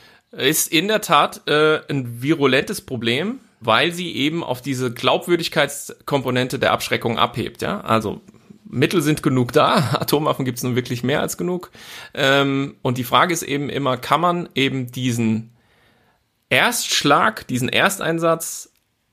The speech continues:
verhindern, indem man dem Gegenüber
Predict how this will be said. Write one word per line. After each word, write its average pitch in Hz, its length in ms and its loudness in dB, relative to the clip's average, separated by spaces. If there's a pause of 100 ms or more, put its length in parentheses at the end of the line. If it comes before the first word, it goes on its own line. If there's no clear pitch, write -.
(160)
verhindern, 226 800 0
indem 139 320 0
man 131 140 0
dem 113 380 0 (400)
Gegenüber 190 840 0